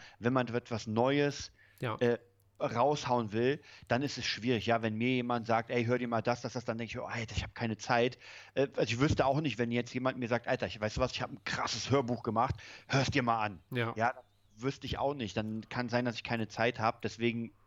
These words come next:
Speaker 1: verständlich. Aber die Arbeit, die da drin steckt, schon alleine als Hörbuchding, ja, was
Speaker 2: Nee,
Speaker 1: du da
Speaker 2: alles. Also
Speaker 1: getan
Speaker 2: wirklich alles. Die,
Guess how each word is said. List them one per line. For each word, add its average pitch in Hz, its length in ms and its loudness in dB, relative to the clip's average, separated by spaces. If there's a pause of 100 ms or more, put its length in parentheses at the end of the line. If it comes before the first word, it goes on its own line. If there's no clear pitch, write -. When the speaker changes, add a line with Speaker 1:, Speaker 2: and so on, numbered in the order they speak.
Speaker 1:
verständlich. 131 800 -2 (520)
Aber 113 240 4
die 127 240 0
Arbeit, 147 340 2
die 135 80 -8
da 123 140 4
drin 123 300 -2
steckt, - 560 -6
schon 120 260 -6
alleine 123 560 2
als 113 260 -6
Hörbuchding, 104 680 -2
ja, 101 180 0
was 131 80 4
Speaker 2:
Nee, 151 60 2
Speaker 1:
du - 0 -
da 147 80 2
Speaker 2:
alles. 123 400 2
Also 120 180 0
Speaker 1:
getan 113 80 -2
Speaker 2:
wirklich 147 400 2
alles. 139 320 0
Die, 131 140 -2